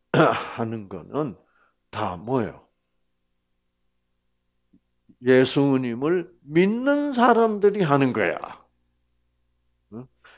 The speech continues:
자, 예수를 믿는다는 게 뭐예요? "나는 예수 믿기로 했어." 그게 무슨 말이에요? 나는 지금부터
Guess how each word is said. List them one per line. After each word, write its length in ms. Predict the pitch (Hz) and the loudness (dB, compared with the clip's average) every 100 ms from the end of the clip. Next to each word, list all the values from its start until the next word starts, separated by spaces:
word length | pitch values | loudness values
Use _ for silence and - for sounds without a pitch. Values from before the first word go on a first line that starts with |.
| _ | _
자, 180 | - - | -6 -6
예수를 960 | 101 110 143 165 175 170 160 190 269 302 | -4 6 10 12 12 12 8 4 2 0
믿는다는 920 | 208 151 139 147 139 165 196 196 190 214 | 0 0 0 0 2 4 6 6 6 6
게 80 | 175 | 4
뭐예요? 580 | 95 85 104 95 62 76 | 2 -6 -2 -2 -4 0
"나는 520 | 127 156 139 107 98 | 4 6 4 0 0
예수 300 | 120 117 147 | 2 2 0
믿기로 520 | 165 165 165 135 110 | 0 0 0 -2 -2
했어." 560 | 90 98 - 113 - - _ _ _ _ _ _ _ _ _ - | -6 -12 -8 -8 -8 -14 _ _ _ _ _ _ _ _ _ 2
그게 140 | 165 | 2
무슨 300 | 113 107 123 | 2 -6 -6
말이에요? 540 | 120 123 147 85 - _ _ _ _ _ _ _ _ _ _ _ _ _ _ _ _ _ _ _ _ _ _ _ _ _ _ _ _ _ _ | -2 0 0 -2 -6 _ _ _ _ _ _ _ _ _ _ _ _ _ _ _ _ _ _ _ _ _ _ _ _ _ _ _ _ _ _
나는 480 | - 160 180 214 202 | 6 10 12 10 10
지금부터 1040 | 135 170 196 160 139 - 95 113 76 - | 6 8 10 10 4 0 2 4 2 -4